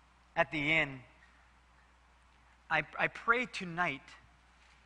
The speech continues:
that we would make room for the Savior that wants to do something great in the midst of a storm and chaos, but that he would do something so powerful.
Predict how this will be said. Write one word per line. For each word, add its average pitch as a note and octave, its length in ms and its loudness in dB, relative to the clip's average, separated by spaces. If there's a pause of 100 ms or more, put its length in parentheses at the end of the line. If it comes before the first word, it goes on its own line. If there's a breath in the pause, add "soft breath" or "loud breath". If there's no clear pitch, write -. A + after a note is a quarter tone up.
(340)
that E3+ 180 0
we G3+ 160 0
would G#3+ 180 -2
make F3+ 320 -2
room C#3+ 380 -2 (720)
for E3 140 -12
the C#3 120 -10
Savior D#3+ 600 -4 (1500)
that D#3+ 140 -4
wants F3 240 -2
to F#3+ 80 -8
do E3+ 120 -8
something D#3+ 360 -12
great C#3 320 -4 (520)
in C#3+ 120 -10
the C#3+ 40 -6
midst D#3+ 240 -4
of C#3 80 -6
a C#3 60 -12
storm D#3+ 520 -6 (120)
and B2+ 160 -20
chaos, D#3 420 -2 (920)
but - 100 -20
that D3+ 120 -10
he D#3+ 80 -10
would D#3+ 120 -10
do D3 80 -14
something D3+ 440 -12
so - 520 -10
powerful. C#3+ 640 -8